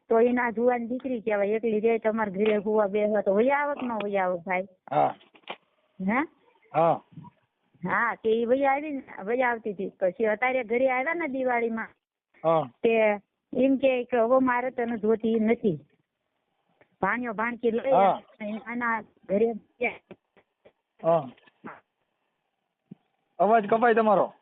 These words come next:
Speaker 1: "હું મારી ભાભી ભેગું મારે રહેવું છે, તને મારે એકની લાખે જોતી નથી."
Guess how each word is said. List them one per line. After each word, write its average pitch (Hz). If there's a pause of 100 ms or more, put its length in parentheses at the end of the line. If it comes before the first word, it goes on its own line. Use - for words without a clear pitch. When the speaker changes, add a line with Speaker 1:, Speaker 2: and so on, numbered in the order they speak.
(220)
Speaker 1:
"હું 196
મારી 190
ભાભી 190
ભેગું 165
મારે 180
રહેવું 214
છે, -
તને 202
મારે 190
એકની 180
લાખે 185
જોતી 175
નથી." 185